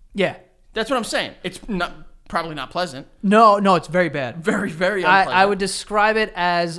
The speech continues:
Speaker 1: uh, vomited broccoli. My dad used to take a shower, and then when he got out, the shower smelled like shit.
Speaker 2: Really?
Speaker 1: Yeah.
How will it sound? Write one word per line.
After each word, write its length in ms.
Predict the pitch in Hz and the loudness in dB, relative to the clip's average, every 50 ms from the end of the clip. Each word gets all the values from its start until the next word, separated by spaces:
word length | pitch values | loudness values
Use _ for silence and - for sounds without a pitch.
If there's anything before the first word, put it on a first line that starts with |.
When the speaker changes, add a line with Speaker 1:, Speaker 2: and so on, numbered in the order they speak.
| - | -8
Speaker 1:
uh, 340 | - 175 160 160 151 147 147 | -2 0 2 2 2 2 0
vomited 880 | 147 143 139 143 160 175 175 185 196 196 185 185 180 165 151 143 - _ | -2 -6 -6 2 4 6 6 6 4 2 0 0 -2 -4 -6 -12 -16 _
broccoli. 640 | - 156 147 160 165 151 143 - 131 123 104 - - _ _ _ _ _ _ _ _ _ _ _ _ _ _ _ _ _ _ _ _ _ _ _ _ _ _ _ - - - - - - _ _ - - - - - - _ | -16 -10 -2 0 2 2 2 0 -4 -10 -12 -14 -18 _ _ _ _ _ _ _ _ _ _ _ _ _ _ _ _ _ _ _ _ _ _ _ _ _ _ _ -20 -20 -20 -20 -20 -20 _ _ -20 -20 -20 -20 -20 -12 _
My 160 | 196 233 302 | 0 2 2
dad 240 | 269 320 311 294 269 | 2 2 2 2 0
used 100 | 247 208 | -2 -6
to 80 | 233 - | -6 -4
take 180 | 254 240 214 220 | -2 -2 -2 -2
a 40 | |
shower, 420 | 214 - 214 202 196 190 185 180 180 | -4 -2 2 4 4 6 6 4 4
and 140 | 170 170 175 | 2 0 -2
then 80 | 175 180 | -2 -4
when 100 | 180 175 | -4 -2
he 160 | 170 196 190 | -2 -2 2
got 160 | 190 185 175 | 2 2 2
out, 180 | 170 165 160 160 | 2 0 -2 -4
the 100 | - 143 | -6 -10
shower 480 | 131 - - 185 165 165 165 165 165 160 | -10 -6 -2 0 2 2 2 0 0 -4
smelled 340 | - - - 180 160 156 143 | -6 -10 -8 -8 -6 -6 -6
like 140 | 127 123 - | -8 -10 -12
shit. 340 | - - - 127 120 120 - _ - | -14 -14 -14 -14 -16 -16 -20 _ -14
Speaker 2:
Really? 500 | 175 170 196 196 202 220 262 294 370 359 - - - | -6 -2 0 2 2 2 0 0 -2 -4 -10 -16 -14
Speaker 1:
Yeah. 220 | 160 147 139 117 | -10 -10 -8 -8